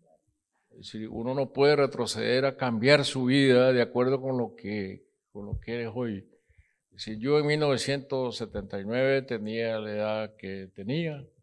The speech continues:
el mundo era como era,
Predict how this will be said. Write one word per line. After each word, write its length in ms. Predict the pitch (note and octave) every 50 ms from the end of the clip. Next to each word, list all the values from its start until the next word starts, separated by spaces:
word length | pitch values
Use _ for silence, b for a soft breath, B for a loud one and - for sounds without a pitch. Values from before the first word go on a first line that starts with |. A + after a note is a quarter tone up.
| _ _ _ _ _ _ _ _ _ _ _ _ _ _ _ _ _ _ _ _ _ _ _
el 160 | _ G#2+ G#2 F#2+
mundo 400 | G#2 A2+ B2+ C3+ A#2+ A#2 A2 A#2
era 200 | B2+ B2+ B2 A#2
como 280 | - G2+ G2 G2+ G2+
era, 280 | A2 C3 C#3+ D3 C#3+